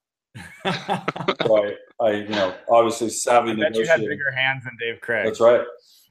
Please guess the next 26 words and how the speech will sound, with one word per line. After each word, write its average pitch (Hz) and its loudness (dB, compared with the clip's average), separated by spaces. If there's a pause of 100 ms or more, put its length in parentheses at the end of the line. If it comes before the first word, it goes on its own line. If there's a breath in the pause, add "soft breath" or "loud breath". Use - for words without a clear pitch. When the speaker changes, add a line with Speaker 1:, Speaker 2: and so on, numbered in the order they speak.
(140)
Speaker 2:
And 107 2
Dave 123 4
was 123 0
there. 117 4
Jim 123 -2
Zorn 117 -2
was 110 -8
the 107 -12
starter 110 0
at - -20
the 117 -6
time. 117 -2
Sam 120 -2
Adkins 110 -2
was 104 -10
there. 110 0
There 117 -8
was 104 -8
a 107 -14
kid 131 -8
named 113 -2
Grayson 120 2
Rogers 113 2
out 110 4
of - -8
Pacific. 120 -2